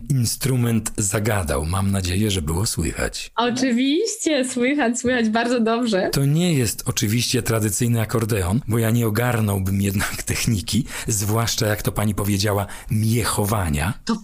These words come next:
Speaker 2: pan zagrał?
Speaker 1: Zrobiłem to z premedytacją po to, żeby namówić panią na zakończenie do kilku zdań na temat pani przygody z muzyką, instrumentami, akordeonem i organami w Sztokholmie.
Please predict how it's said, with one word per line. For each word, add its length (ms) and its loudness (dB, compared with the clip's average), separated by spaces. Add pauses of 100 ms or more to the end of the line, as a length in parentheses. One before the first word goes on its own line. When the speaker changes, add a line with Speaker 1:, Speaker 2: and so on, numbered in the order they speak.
Speaker 2:
pan 300 2
zagrał? 480 2 (320)
Speaker 1:
Zrobiłem 600 2
to 140 0
z 120 -2
premedytacją 1120 0
po 220 0
to, 180 0
żeby 260 2
namówić 540 2
panią 300 0
na 180 2
zakończenie 800 0 (440)
do 100 0
kilku 400 -2
zdań 480 0 (300)
na 140 0
temat 340 0
pani 240 0
przygody 680 0
z 180 -2
muzyką, 640 2 (240)
instrumentami, 840 0
akordeonem 760 0 (340)
i 240 2
organami 800 2
w 60 -6
Sztokholmie. 720 -2